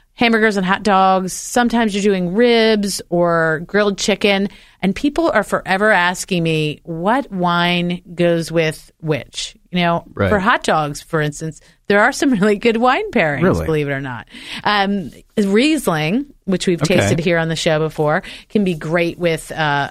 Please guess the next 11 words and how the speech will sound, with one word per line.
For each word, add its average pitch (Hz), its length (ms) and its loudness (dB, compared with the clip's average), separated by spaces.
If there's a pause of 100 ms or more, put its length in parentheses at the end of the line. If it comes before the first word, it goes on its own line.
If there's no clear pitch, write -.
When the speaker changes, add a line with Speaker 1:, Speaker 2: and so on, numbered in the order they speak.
Speaker 1:
with 160 160 -2
the 160 80 -2
hot, 151 260 -2
grilled 165 320 0
hot 151 220 -2
dog. 160 380 0 (760)
If 202 140 0
you 220 80 4
prefer 233 400 0
white 220 380 2
or 175 420 2